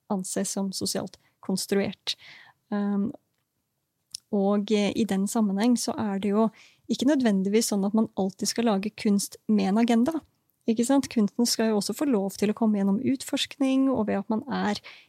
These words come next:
i kroppen sin, og i følelsene sine, og liksom, ja. Men poenget er at når man gjør det, så vil det ha konsekvenser, eh, som man er nødt til å reflektere over. Eh, og vi er mennesker, eh, kun, vi er jo dyr, <laughs> liksom.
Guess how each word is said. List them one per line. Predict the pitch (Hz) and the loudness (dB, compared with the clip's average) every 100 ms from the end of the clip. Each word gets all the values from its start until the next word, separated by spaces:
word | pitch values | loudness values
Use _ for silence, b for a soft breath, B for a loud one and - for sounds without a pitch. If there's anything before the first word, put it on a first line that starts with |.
| B | B
i | - | -6
kroppen | 247 247 - 247 | -4 -4 2 2
sin, | - 247 240 247 240 | 4 4 4 4 2
og | 208 202 | 0 -2
i | - 208 | 0 -2
følelsene | 254 226 - 226 | 0 0 0 -2
sine, | 226 220 226 220 - | 0 2 2 0 0
og | 202 196 | 0 0
liksom, | 220 220 208 - - | 0 0 0 -2 -6
ja. | - 190 - B B | -4 -4 -4 B B
Men | - 226 | 2 2
poenget | 220 240 208 240 | 4 2 2 2
er | 208 | 0
at | 214 - - | -2 -4 0
når | 220 220 | 2 4
man | 254 | 4
gjør | 254 247 | 4 4
det, | 294 302 | 2 2
så | 240 | 2
vil | 233 | 2
det | 214 233 | 2 0
ha | 220 | 0
konsekvenser, | - 226 254 233 214 311 311 _ _ _ | -2 -2 0 0 2 -2 -4 _ _ _
eh, | 226 220 - | -2 0 0
som | - 226 | 0 2
man | 233 | 4
er | 240 | 4
nødt | 202 | 2
til | - 196 | -2 -2
å | |
reflektere | 220 262 247 233 262 | -2 -2 0 2 2
over. | 339 - _ _ _ - | -2 -4 _ _ _ -2
Eh, | 226 226 220 214 - | 2 4 4 2 4
og | 233 226 226 | 4 6 4
vi | 254 | 4
er | 214 | 4
mennesker, | 277 208 180 - 208 208 | 4 2 0 0 2 2
eh, | 214 214 - - - - | 2 0 -4 -6 -8 -4
kun, | 247 233 233 | 2 2 2
vi | - 240 | 2 2
er | 226 226 | 2 2
jo | 220 | 2
dyr, | 208 214 - - | 2 2 0 -4
<laughs> | - 254 | -2 0
liksom. | 220 277 | 2 2